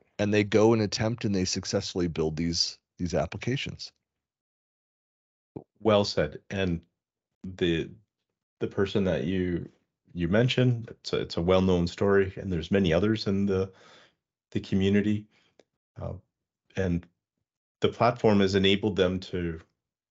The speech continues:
Speaker 2: to change their lives. Even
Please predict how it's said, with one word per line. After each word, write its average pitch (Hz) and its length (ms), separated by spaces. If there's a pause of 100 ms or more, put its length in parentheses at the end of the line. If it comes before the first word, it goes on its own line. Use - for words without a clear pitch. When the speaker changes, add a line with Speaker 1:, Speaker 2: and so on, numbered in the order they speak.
(160)
Speaker 2:
to 95 60
change 90 280
their 98 100
lives. 113 380 (2500)
Even 107 360